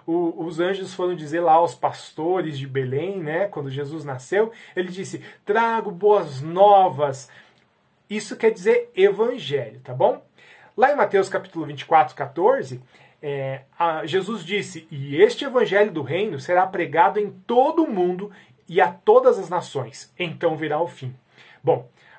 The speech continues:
você já deve entender, então, aqui nesse primeiro conceito é que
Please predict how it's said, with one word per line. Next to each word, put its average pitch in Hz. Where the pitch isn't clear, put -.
você 139
já 151
deve 160
entender, 151
então, 151
aqui 185
nesse 226
primeiro 208
conceito 180
é 190
que 214